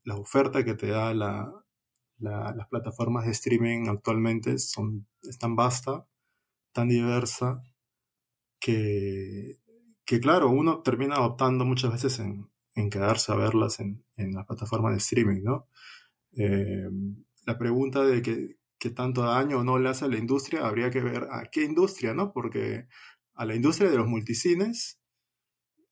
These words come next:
le puede hacer daños en, en cuanto el multicine intente, pues, este, competir en, en variedad de títulos.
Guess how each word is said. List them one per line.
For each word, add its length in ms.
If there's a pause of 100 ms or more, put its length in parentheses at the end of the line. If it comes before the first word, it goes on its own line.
le 280
puede 220
hacer 200
daños 380
en, 280
en 200
cuanto 360
el 80
multicine 680
intente, 680
pues, 340
este, 1200
competir 520
en, 480 (440)
en 80
variedad 460
de 100
títulos. 680